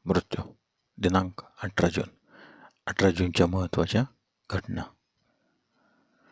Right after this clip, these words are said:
अठरा जून अठराशे पंधरा. वाटूरच्या लढाईत नेपोलियनचा दारुण पराभव. अठरा जून अठराशे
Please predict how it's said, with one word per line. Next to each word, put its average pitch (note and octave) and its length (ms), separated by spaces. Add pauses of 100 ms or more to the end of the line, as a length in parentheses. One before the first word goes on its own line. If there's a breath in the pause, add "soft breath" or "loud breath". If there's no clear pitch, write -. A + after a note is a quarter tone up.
(440 soft breath)
अठरा A2 220
जून A#2 220
अठराशे - 440
पंधरा. F2 340 (1080 soft breath)
वाटूरच्या G#2 680
लढाईत F#2 520 (240)
नेपोलियनचा G2 680 (280)
दारुण F2 340
पराभव. F2 420 (1300 soft breath)
अठरा A2 200
जून G#2+ 240
अठराशे G2 400